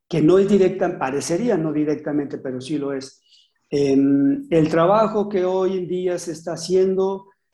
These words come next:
para la, para el autosustentabilidad de nuestro planeta.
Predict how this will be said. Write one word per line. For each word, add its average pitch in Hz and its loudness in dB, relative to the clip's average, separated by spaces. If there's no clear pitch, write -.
para 143 -2
la, 143 -2
para 147 -4
el 143 -2
autosustentabilidad 151 -4
de 165 -4
nuestro 156 -6
planeta. 156 -6